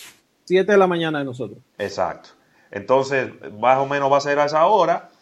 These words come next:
Speaker 2: esa conferencia, y ahí me imagino que anunciarán cómo van a hacer la ifa este año, porque, eh, después de, después del ces,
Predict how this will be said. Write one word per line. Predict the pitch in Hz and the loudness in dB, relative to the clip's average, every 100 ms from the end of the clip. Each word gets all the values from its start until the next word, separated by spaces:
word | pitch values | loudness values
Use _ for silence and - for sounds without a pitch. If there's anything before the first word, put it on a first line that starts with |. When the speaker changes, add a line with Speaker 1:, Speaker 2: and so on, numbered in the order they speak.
| _ | _
Speaker 2:
esa | - 120 | -8 -4
conferencia, | 127 123 147 165 156 170 160 | -4 -2 -2 -2 -4 -6 0
y | |
ahí | 123 113 123 | 0 0 -4
me | 123 | -8
imagino | 120 123 127 | -8 -8 -8
que | |
anunciarán | 120 110 110 107 120 117 | -8 -6 -2 0 -2 0
cómo | 147 165 151 | 0 2 2
van | 147 | 2
a | 147 | 2
hacer | 139 143 | -2 -2
la | 143 143 | -2 -2
ifa | 143 147 | -4 -8
este | 151 147 | -2 0
año, | 123 113 151 _ _ _ _ _ _ _ - | 0 -2 -12 _ _ _ _ _ _ _ -2
porque, | 147 196 185 - _ _ - | 0 0 -2 -8 _ _ -2
eh, | 113 117 117 82 | 0 0 -8 -6
después | 117 120 120 135 143 | -2 -2 2 4 4
de, | 160 165 160 160 - | 2 0 -2 -4 -10
después | 110 123 135 143 | -4 0 2 2
del | 143 | 0
ces, | - 180 175 - - | 0 2 2 -4 -18